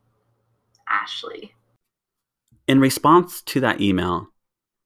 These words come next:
Speaker 2: I only responded with three words. "I forgive you." Since that day, we haven't had any real contact with each other,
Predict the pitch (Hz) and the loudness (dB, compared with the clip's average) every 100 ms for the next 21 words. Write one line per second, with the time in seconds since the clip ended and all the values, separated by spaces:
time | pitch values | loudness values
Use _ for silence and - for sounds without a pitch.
0 | _ _ _ _ _ _ _ _ _ - | _ _ _ _ _ _ _ _ _ -2
1 | 104 110 123 95 92 - 101 98 90 95 | 0 2 4 2 0 2 4 4 0 -4
2 | 87 90 85 87 85 85 - - _ _ | -4 -4 -4 -2 -6 -8 -16 -20 _ _
3 | _ _ _ _ _ _ _ _ _ _ | _ _ _ _ _ _ _ _ _ _
4 | _ 101 98 98 95 104 95 80 - _ | _ -4 -2 -2 2 2 0 -10 -12 _
5 | _ _ _ _ _ _ _ _ _ _ | _ _ _ _ _ _ _ _ _ _
6 | _ _ _ _ _ - 180 170 160 127 | _ _ _ _ _ 4 4 4 2 4
7 | 123 120 123 104 104 104 104 98 98 98 | 4 4 0 0 2 2 -2 -2 -4 -4
8 | 95 92 87 90 87 90 90 90 85 87 | -2 -2 -2 0 0 0 0 0 0 -4
9 | - - - 85 90 85 85 110 | -6 -12 -12 -8 -4 -2 -4 -6